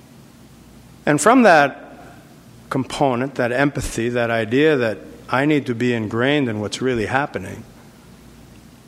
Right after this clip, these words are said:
you develop a sense of compassion. You say, if that's happening to them and it could happen to me, then how, in fact, can I avert their pain?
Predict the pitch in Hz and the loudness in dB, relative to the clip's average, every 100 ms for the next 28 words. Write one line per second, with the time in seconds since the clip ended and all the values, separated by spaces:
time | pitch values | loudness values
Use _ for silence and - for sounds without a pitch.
0 | - - - - - - - - - 143 | -20 -20 -20 -20 -20 -20 -20 -10 -2 0
1 | 143 151 165 160 156 156 147 - 139 - | 2 2 2 2 0 0 0 0 -2 -2
2 | 143 160 190 - - 107 - - - 123 | -4 -2 -2 -4 -6 -10 -14 -20 -14 -8
3 | 120 - 151 143 139 127 123 - - - | -6 -2 0 2 0 -2 -4 -14 -20 -20
4 | - - 123 117 - - - 135 139 - | -20 -14 -12 -12 -16 -20 -14 -4 -4 0
5 | 151 143 160 175 - 151 - 135 156 156 | 0 0 2 2 2 0 0 0 2 2
6 | 123 120 107 147 160 160 127 120 139 196 | 0 -2 -2 0 0 -2 -4 -2 0 0
7 | 107 - - - - - - - - - | -2 -8 -20 -20 -20 -20 -20 -20 -20 -20
8 | - - - - 135 135 139 175 180 147 | -20 -20 -20 -4 -2 0 0 2 2 0
9 | 170 156 147 - - - - - - - | 0 2 0 -4 -16 -20 -20 -20 -20 -20
10 | - - - - 165 156 147 139 120 160 | -20 -20 -16 -2 0 2 2 2 2 2
11 | 165 - - - - 123 135 131 143 135 | 0 -6 -20 -20 -12 -2 -2 0 -2 -4
12 | 90 | -6